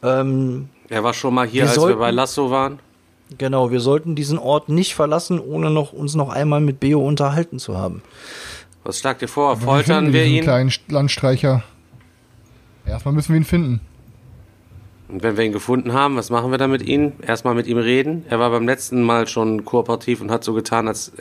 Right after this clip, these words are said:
Speaker 2: wär nichts. Ich bin ihm ja schon einmal hinterher gefolgt.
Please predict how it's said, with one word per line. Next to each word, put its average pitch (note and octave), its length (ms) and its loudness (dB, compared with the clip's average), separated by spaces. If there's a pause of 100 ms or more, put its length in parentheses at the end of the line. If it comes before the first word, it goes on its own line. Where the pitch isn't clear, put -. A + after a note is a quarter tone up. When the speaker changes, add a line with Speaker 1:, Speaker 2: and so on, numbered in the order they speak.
Speaker 2:
wär A#2 220 2
nichts. - 380 -6 (1120)
Ich - 80 -20
bin A#2+ 140 -2
ihm A#2+ 120 2
ja A#2 80 2
schon B2 200 0
einmal A2 220 0
hinterher G2+ 320 0
gefolgt. F#2+ 500 -6